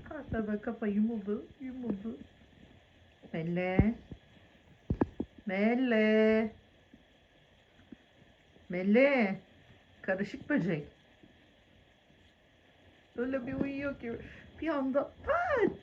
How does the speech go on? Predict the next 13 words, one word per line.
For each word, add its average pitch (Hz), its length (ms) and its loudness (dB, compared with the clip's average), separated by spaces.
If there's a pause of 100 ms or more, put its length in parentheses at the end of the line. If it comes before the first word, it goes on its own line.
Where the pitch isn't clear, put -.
(520)
pat 571 600 0
diye 339 240 2
düşüverdi. 311 600 4
Bir 349 140 4
baktım 285 440 4
kafası. 285 640 0 (720)
Şu - 60 -8
anda 208 280 0
ne 208 100 -2
yapıyor? 247 400 -6 (960)
Çok - 220 -8
kirlendi 208 480 10
uyurken. 214 540 -4